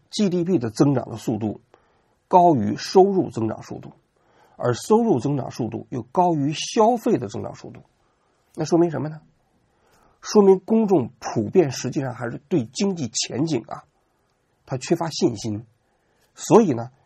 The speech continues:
即便是有收入增长，也不敢都花了嘛。然后呢，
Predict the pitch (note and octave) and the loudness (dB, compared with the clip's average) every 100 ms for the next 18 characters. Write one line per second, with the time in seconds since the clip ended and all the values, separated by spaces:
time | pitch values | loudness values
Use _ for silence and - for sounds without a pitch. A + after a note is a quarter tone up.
0 | _ - D3 A3 A3+ C3+ A#2 G#2+ - - | _ -4 0 2 2 0 -4 -4 -6 -4
1 | C#3+ C3 A2 A#2 A#2+ A2 _ C3 D#3 G3+ | 0 0 0 -2 -4 -6 _ 0 4 4
2 | C3+ C#3+ F3 F#3+ G#3+ A3+ D3+ A2+ - _ | 4 2 2 2 2 2 0 -4 -12 _
3 | - F3+ A#3 A3+ | 2 6 6 6